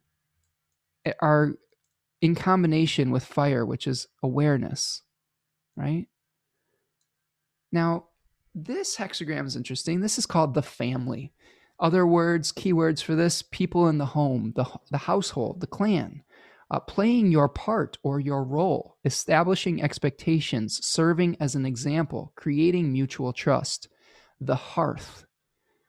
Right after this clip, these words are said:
Now, who is the goddess of the hearth? Hestia is the goddess of the hearth. Think of the hearth as the fire in the home that, that it, you know, everyone is,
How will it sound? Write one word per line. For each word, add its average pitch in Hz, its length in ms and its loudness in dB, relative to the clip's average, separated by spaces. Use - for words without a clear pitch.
Now, 139 100 4
who 202 200 4
is 175 160 0
the 120 160 -6
goddess 127 440 -6
of - 120 -14
the 127 60 -10
hearth? - 320 -8
Hestia - 580 -4
is 123 200 -4
the 139 80 -2
goddess 120 440 -4
of - 100 -16
the 135 60 -8
hearth. - 340 -8
Think 220 140 0
of 170 100 2
the 139 60 6
hearth 160 360 4
as 135 160 0
the 135 80 -4
fire 160 640 4
in 139 120 2
the 123 60 2
home 143 540 4
that, 120 220 0
that 127 140 0
it, - 160 -4
you 156 80 2
know, 131 120 2
everyone 160 520 6
is, 127 240 -2